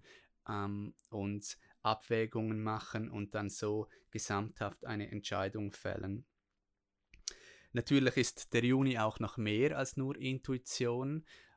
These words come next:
zum Beispiel mehr Dynamik, es ist Fülle, es ist Geselligkeit,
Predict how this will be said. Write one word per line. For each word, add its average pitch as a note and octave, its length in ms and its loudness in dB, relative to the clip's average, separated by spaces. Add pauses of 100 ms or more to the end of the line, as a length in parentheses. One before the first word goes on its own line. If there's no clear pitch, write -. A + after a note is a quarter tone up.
(140)
zum G#2 200 -2
Beispiel G2 680 0 (220)
mehr G#2 260 2
Dynamik, G#2+ 1000 0 (200)
es - 160 -8
ist - 380 -6 (140)
Fülle, B2+ 520 0
es - 160 -6
ist - 160 -6
Geselligkeit, A#2 1120 0